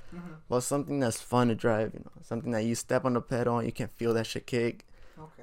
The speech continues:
Speaker 2: and you're just, like, cruising down the street and people will be like, "Oh, that's a nice car," not like, "Whoa, that's a dope ass," nah, something that you find fun, you know, like, you can crash it and be like, "Oh, shit."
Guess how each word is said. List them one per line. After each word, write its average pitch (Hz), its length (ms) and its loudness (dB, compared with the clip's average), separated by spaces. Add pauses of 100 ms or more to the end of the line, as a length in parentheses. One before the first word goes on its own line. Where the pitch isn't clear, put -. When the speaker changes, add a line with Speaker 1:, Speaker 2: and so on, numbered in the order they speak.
Speaker 2:
and 113 160 2
you're 107 100 2
just, 107 240 -2
like, 104 180 0
cruising 120 360 -2
down 117 100 -4
the 110 80 -4
street 120 260 -4
and 107 160 -4
people 123 240 -2
will 113 80 0
be 113 60 0
like, - 320 -4
"Oh, - 180 2
that's 247 160 2
a 220 80 0
nice 294 300 0
car," 226 260 2
not 147 180 0
like, 123 200 -2
"Whoa, 156 340 4
that's - 200 -2
a 127 80 -2
dope - 280 0
ass," - 140 -2
nah, 135 240 -2 (640)
something 233 360 2
that 196 100 2
you 202 60 2
find 175 300 0
fun, 120 380 0
you 135 60 -2
know, 160 120 -2
like, 143 200 2
you 165 100 0
can 165 140 2
crash 165 360 6
it 143 80 0
and 139 80 0
be 139 80 2
like, 131 140 4
"Oh, 185 240 8
shit." - 320 -6